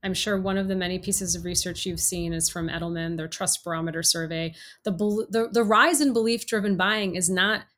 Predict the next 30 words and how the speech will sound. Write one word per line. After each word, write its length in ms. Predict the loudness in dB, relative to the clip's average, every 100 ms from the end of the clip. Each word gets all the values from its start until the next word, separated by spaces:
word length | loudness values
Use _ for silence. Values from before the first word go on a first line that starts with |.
| -6
Gen 240 | 0 2
Z, 140 | 2 2
Gen 220 | 0 0
Y. 380 | 0 -2 -2 -4
It's 160 | -4
across 600 | -4 -2 2 2 0 -4 -2
Gen 200 | 2 4
X, 300 | 4 4 2
whatever. 260 | 2 2
It 480 | -2 -6 -8 2 6
is 160 | 6 4
across 580 | -2 2 4 4 4
generation. 760 | 0 0 0 0 -2 -4 -10 -16 _ _ _ -2
And 180 | 2 4
so 600 | 4 4 2 2 0 -4 _ -2
I 140 | -2 2
think, 340 | 0 0 -4 -2
again, 580 | 0 2 2 0 -2 -4
with 200 | -4 -2
the 60 | -2
diversity 480 | 0 2 2 2 0
tipping 340 | -2 -4 -4
point 320 | -4 -4 -4
of 140 | -6 -4
last 400 | -2 0 -2 0
year, 380 | 0 0 -2 -10 -20 -20 -20 -6 -2
the 80 |
market 340 | 0 -2 -4 -6
has 200 | -4 -2
moved. 600 | -2 -4 -6 -12 -16